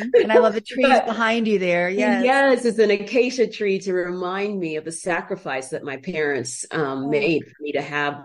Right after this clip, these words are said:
Speaker 2: this life that I have today. Um, very, very grateful, very grateful. And so with trees, though, um, deciduous trees, they, a lot of times people think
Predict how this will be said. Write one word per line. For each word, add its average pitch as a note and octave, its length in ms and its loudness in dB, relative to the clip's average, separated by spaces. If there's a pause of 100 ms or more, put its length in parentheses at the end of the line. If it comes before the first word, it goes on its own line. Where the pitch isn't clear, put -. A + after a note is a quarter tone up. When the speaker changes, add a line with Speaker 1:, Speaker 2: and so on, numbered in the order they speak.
(140)
Speaker 2:
this C#3+ 220 -4 (120)
life D3+ 320 -2
that C#3+ 100 0
I B2 80 -4
have C3 300 -8
today. B2+ 540 -6 (180)
Um, C#3 420 -12
very, E3+ 360 2
very C#3 260 -4
grateful, A#2 840 -12
very E3 320 -2
grateful. B2 560 -8
And C#3+ 180 -8
so D3 360 -8 (260)
with F#3+ 220 2
trees, A#3 600 -2
though, D#3 420 0
um, D#3+ 160 -4
deciduous F3 560 -6
trees, D3 360 -8 (500)
they, B3+ 440 2
a - 100 -8
lot A3+ 200 0
of E4 80 -6
times B3 200 -8
people G3+ 200 -4
think F#3 340 -2